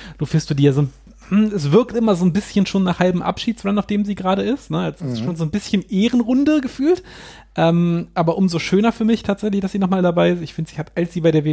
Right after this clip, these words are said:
Speaker 1: äh, W W E, sag ich schon, bei der W X W war auch jedes Mal total abgeliefert, war jedes Mal eine total, äh, ein super Neuzugang, äh, oder eine super Verstärkung da vor Ort. Und insofern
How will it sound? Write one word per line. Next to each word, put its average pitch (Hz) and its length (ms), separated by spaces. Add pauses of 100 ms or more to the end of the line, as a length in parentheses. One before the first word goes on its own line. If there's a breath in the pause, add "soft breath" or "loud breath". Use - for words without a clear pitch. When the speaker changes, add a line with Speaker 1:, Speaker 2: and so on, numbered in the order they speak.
(120)
Speaker 1:
äh, 151 280
W - 480
W 139 180
E, 151 40
sag 131 160
ich - 80
schon, 135 200
bei 151 100
der 151 160
W 156 100
X - 180
W 160 160
war - 180
auch 175 140
jedes 165 300
Mal 147 340 (400 loud breath)
total 156 300
abgeliefert, 165 560
war 147 80
jedes 147 240
Mal 143 80
eine 143 120
total, 139 520 (240)
äh, 147 300
ein 151 760
super 165 220
Neuzugang, 170 560 (500 loud breath)
äh, 160 40
oder 147 180
eine 147 220
super 147 200
Verstärkung 151 460
da 165 100
vor 156 180
Ort. 151 260
Und 139 140
insofern 143 580